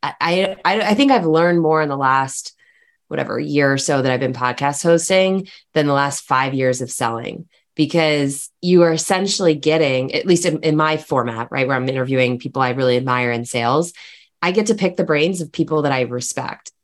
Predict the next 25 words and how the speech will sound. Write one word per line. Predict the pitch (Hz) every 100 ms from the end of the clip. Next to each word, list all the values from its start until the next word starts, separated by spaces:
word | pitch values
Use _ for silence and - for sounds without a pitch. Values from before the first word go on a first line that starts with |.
| -
And |
I | 156
get | 151 156
to | -
ask | 156 160 -
them | 151 139
very | 151 160
specific | 170 160 156 156
questions | 151 143 143
about | 131 131
how | - 147 156
they | 151
do | 135 131
things. | 127 165 175 208 214 - _ _ _ _ -
That | 165 240
is | 349 - - _
such | - - - 175 185
a | 180
cool | - 160
way | 151 147
to | 139
get | 135 127
better. | 131 127 - -
It's | 180 180
why | 202 214 208